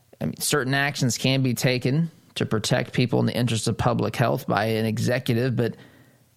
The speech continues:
that's for a limited time, a clearly, clearly defined purpose,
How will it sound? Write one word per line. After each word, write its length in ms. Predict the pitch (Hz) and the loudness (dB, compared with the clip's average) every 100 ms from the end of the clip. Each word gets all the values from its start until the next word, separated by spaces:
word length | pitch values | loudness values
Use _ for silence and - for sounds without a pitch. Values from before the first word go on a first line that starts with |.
| _ _ | _ _
that's 220 | 165 135 | -2 -2
for 180 | - 117 | 2 2
a 60 | 104 | 2
limited 500 | 113 143 151 139 131 | 2 2 2 0 0
time, 400 | 120 117 135 131 | 2 2 2 0
a 120 | 110 | -2
clearly, 640 | - - 131 139 139 117 - - - | -4 0 2 2 0 -2 -4 -10 -8
clearly 360 | - 147 185 180 | 0 2 2 2
defined 600 | 156 - 143 151 147 - | 0 0 2 2 0 0
purpose, 600 | 143 139 147 151 135 | 0 2 0 0 -2